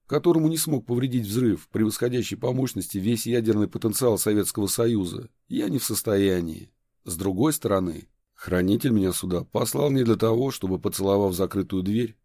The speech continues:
вежливо удалиться. Значит, возможность проникновения реально существует. Жаль, нет со мной моего Леонида.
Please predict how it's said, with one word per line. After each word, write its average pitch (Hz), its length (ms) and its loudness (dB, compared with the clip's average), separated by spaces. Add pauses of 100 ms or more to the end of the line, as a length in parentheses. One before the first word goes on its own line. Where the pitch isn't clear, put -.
вежливо 127 440 2
удалиться. 127 840 -2 (360)
Значит, 123 680 -6 (220)
возможность 160 640 0
проникновения 147 680 0
реально 123 360 2
существует. 90 720 -8 (560)
Жаль, 143 400 2
нет 139 200 0
со 110 160 0
мной 104 160 0
моего 101 360 2
Леонида. 95 680 0